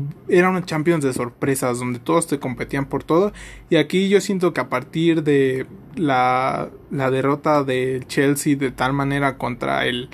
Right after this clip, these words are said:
el Bayern y finalmente la reafirmación contra el Barcelona fue, fue ya nada más ver cómo el Bayern levantaba la copa, ¿no? Pero bueno,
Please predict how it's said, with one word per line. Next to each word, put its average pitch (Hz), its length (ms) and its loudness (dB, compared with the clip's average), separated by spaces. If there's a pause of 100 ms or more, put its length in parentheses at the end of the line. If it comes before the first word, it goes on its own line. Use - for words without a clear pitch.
(500)
el 123 220 0
Bayern 135 500 2
y 143 60 -6
finalmente 139 560 0
la 123 160 2
reafirmación 143 800 -2
contra 143 260 -4
el 135 80 -4
Barcelona 139 640 0 (120)
fue, 147 680 2 (100)
fue 147 300 0
ya 147 160 0
nada 147 180 0
más 147 240 -2
ver 147 160 0
cómo 143 220 -2
el 139 60 -4
Bayern 135 300 0
levantaba 123 380 -2
la 120 140 -2
copa, 120 320 -6
¿no? 135 240 -6 (1000)
Pero 143 600 4
bueno, 135 360 -2